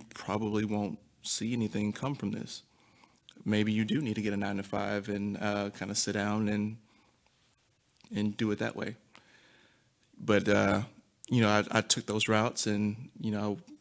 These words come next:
worked at the enterprise jobs and, you know, did, did those, you know, odd jobs to, to, um, kinda take that path, and I always found myself wanting to, wanting to be more creative.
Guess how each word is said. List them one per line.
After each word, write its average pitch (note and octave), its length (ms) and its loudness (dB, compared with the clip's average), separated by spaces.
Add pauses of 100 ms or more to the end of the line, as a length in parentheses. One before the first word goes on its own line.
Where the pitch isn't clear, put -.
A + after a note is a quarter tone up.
(140)
worked A2+ 220 0
at A2 140 -2
the A2+ 100 0
enterprise A2+ 500 2
jobs G#2+ 500 4
and, G#2+ 300 2
you G#2+ 80 2
know, G#2 180 2
did, G#2 500 -2
did A2+ 200 -2
those, A2 380 0 (280)
you A2+ 160 0
know, G#2 80 0
odd G#2+ 260 4
jobs G#2+ 400 2
to, G#2+ 380 0 (140)
to, A2+ 340 -2
um, A#2 280 -4 (760)
kinda G#2+ 280 2
take - 240 -2
that A2 180 2
path, A2+ 400 4
and G#2 160 0 (320)
I A2 80 0
always A2 260 2
found G#2+ 220 2
myself G#2+ 720 0 (580)
wanting G#2+ 280 0
to, G2+ 340 2
wanting G#2+ 220 2
to - 80 -8
be A2 120 2
more G#2+ 160 2
creative. A2+ 460 -2